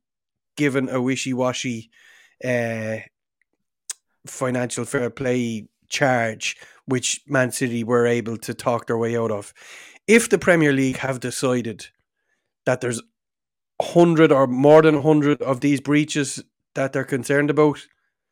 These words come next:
like, I don't care if you're Man City or Aston Villa or Bury or Derby or Birmingham City or all of these c-, clubs who are hamstrung by,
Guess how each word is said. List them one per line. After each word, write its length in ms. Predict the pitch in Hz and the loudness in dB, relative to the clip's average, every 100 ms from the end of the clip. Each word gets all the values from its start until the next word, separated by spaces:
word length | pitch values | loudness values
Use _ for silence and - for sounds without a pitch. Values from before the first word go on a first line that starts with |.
| _ _ _ _ _ _ _ _ _ _ _ _ _ - | _ _ _ _ _ _ _ _ _ _ _ _ _ -6
like, 340 | 147 135 - - _ | -4 -4 -6 -18 _
I 100 | 165 | 4
don't 180 | 160 151 | 4 2
care 240 | 143 143 | 2 2
if 60 | 131 | 2
you're 120 | 127 | -2
Man 220 | 123 131 | -2 -4
City 420 | 120 139 127 117 110 | -4 -4 -4 -6 -8
or 160 | 123 127 | -6 -4
Aston 380 | 123 - 120 117 | -6 -8 -10 -8
Villa 300 | 123 117 - _ _ | -6 -6 -8 _ _
or 120 | 127 | -6
Bury 500 | 117 117 123 120 117 _ _ _ _ _ - | -6 -2 -2 -2 -6 _ _ _ _ _ -8
or 280 | 127 120 117 - | -4 -4 -4 0
Derby 580 | 135 127 120 120 120 - | 2 4 2 -4 -8 -6
or 180 | 131 135 | 0 2
Birmingham 460 | 143 139 131 123 | 4 4 2 -2
City 380 | 117 135 123 117 - _ _ - | -2 -4 -4 -6 -14 _ _ -2
or 100 | 135 | 4
all 160 | 151 185 | 6 6
of 80 | |
these 160 | 175 160 | 2 0
c-, 140 | - - | -4 -14
clubs 420 | - 170 151 123 - | -2 2 2 0 -2
who 160 | 151 | 2
are 280 | 139 131 120 _ _ _ _ _ _ _ - | 2 2 -4 _ _ _ _ _ _ _ -4
hamstrung 680 | 180 175 147 - 156 143 | 2 2 0 0 2 2
by, 460 | 123 143 139 135 123 | 2 4 4 2 -4